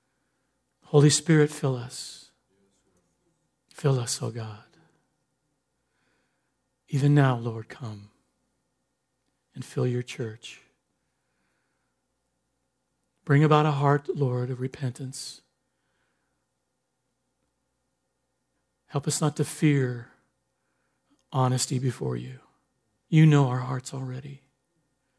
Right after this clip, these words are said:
You know our lives. We fear our own hearts, Lord. We fear being honest with ourselves. Help us, Lord. Help us, Lord. Help us.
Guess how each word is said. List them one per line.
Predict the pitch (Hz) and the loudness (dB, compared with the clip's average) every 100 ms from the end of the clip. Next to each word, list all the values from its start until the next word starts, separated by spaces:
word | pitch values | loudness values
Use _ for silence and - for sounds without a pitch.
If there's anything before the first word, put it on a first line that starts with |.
| _ _ _ _ _ | _ _ _ _ _
You | 143 | 4
know | 135 135 | 4 4
our | 127 | 2
lives. | 123 120 120 123 | -2 -4 -6 0
We | 139 165 160 | 6 8 6
fear | - 160 156 | 4 0 0
our | 143 143 | 0 -2
own | 143 156 139 | 0 0 -2
hearts, | 131 120 - - | -6 -14 -16 -18
Lord. | 120 147 _ _ _ _ _ _ _ _ _ _ _ _ _ _ | -18 -20 _ _ _ _ _ _ _ _ _ _ _ _ _ _
We | 151 | 0
fear | 139 - 165 165 | 0 4 6 6
being | 165 156 | 4 2
honest | 156 156 147 - | 0 -2 -2 -6
with | 139 | -12
ourselves. | 131 - 147 135 120 127 - - _ _ _ _ _ _ _ _ | -10 -8 -8 -8 -10 -14 -18 -20 _ _ _ _ _ _ _ _
Help | - 165 156 | -2 -2 0
us, | 131 - | -6 -6
Lord. | 131 120 117 _ _ _ _ _ _ _ _ _ _ _ _ _ _ _ | -8 -10 -12 _ _ _ _ _ _ _ _ _ _ _ _ _ _ _
Help | - 151 - | -8 -6 -6
us, | 135 - | -12 -8
Lord. | 131 117 117 123 _ _ _ | -8 -8 -12 -20 _ _ _
Help | _ 165 - | _ -20 -20
us. | - - - - | -20 -20 -20 -20